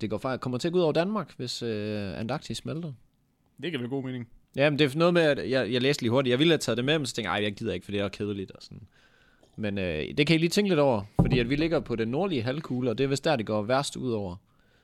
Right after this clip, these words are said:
Speaker 1: Hvorfor det har jeg ikke lige kigget på.
Speaker 2: Kan jeg vide, hvordan Danmark ser ud om tyve år?
Speaker 1: Jeg tænker tit over, hvad fanden, altså, hvad, hvad må vi tænke om ti, femten, tyve,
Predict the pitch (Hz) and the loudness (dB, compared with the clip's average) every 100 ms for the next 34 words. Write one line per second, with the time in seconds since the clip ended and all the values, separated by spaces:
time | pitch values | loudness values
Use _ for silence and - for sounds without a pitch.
0 | _ - 113 98 90 - - 57 - - | _ -6 -4 -2 -2 -4 -6 -10 -12 -12
1 | - - - - - - - - 135 143 | -12 -14 -18 -20 -20 -20 -20 -8 -2 0
2 | 160 120 113 - - 135 131 143 - 123 | 2 0 -4 -10 -18 -4 -2 -2 -4 -2
3 | 120 107 104 101 123 127 113 107 _ _ | -2 -4 -8 -8 -6 -4 -6 -10 _ _
4 | - - - 151 156 208 196 180 175 131 | -20 -20 -4 -4 -2 -4 -4 -6 -4 -6
5 | - - - - _ _ _ _ _ _ | -10 -20 -20 -20 _ _ _ _ _ _
6 | 143 - 208 214 - _ _ _ _ _ | -10 -6 -6 -6 -10 _ _ _ _ _
7 | _ _ _ - - 143 160 190 190 170 | _ _ _ -12 -10 -4 -2 2 2 2
8 | 175 - 185 208 - 127 110 98 - - | 0 -2 -4 -4 -4 -2 0 -2 -8 -20
9 | - - - _ _ - 190 - - 135 | -20 -20 -20 _ _ -6 -4 -6 -4 -4
10 | 156 - 101 - 160 175 170 | -4 -6 -10 -2 0 2 0